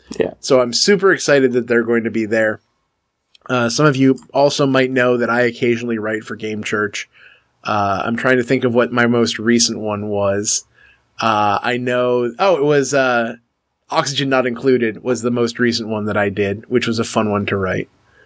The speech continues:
Speaker 2: So, so we work hand in hand with a lot of these guys.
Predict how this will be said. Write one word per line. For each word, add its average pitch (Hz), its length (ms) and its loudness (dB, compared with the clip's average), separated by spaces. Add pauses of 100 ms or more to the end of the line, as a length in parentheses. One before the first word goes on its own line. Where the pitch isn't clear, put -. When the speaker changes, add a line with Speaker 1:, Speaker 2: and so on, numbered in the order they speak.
(280)
Speaker 2:
So, 156 340 2
so 160 140 2
we 180 160 4
work 208 300 2
hand 147 260 2
in 127 80 0
hand 131 160 2
with 123 80 2
a 120 60 2
lot 123 180 4
of 120 40 -2
these 117 140 -2
guys. 80 360 -8